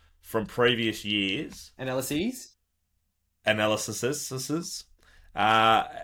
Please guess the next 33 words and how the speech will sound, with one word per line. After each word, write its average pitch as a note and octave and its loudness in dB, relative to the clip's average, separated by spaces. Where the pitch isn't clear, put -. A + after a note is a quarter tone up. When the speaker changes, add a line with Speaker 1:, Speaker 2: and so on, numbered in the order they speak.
Speaker 1:
and B2 0
just E3+ -2
to E3+ 2
see C3+ 2
how A2+ 4
we A#2 -4
know. D3 8
So E3 -2
everyone's D#3+ 6
happy C3+ 6
with A#2+ 0
this A#2 -2
year's G#2+ 0
draft, G#2 4
how F#2+ -10
they're G2 -2
going, F2+ -2
but G#2 -4
you A#2 -2
really B2 0
don't G#2 2
know G#2 2
how G2+ 2
they're F#2+ -2
gonna F#2 -2
go. F2+ 0
So A2+ 0
I'm F3 6
gonna G#3+ 4
read C#3 4
you B2 0
a G#2+ 4
few, A2+ 0